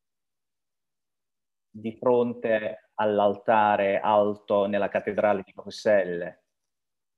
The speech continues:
Molti osservatori e visitatori erano scioccati e hanno notato che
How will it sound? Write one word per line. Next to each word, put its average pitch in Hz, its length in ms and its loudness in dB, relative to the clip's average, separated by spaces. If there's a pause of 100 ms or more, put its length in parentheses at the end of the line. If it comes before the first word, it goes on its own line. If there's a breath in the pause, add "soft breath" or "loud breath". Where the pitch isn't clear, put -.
(960)
Molti 110 260 -4
osservatori 120 760 0
e 110 40 -4
visitatori 147 880 -6 (640)
erano 107 320 0
scioccati 98 1120 -2 (460)
e 98 340 -2
hanno - 420 -10
notato 104 840 0
che 98 380 -12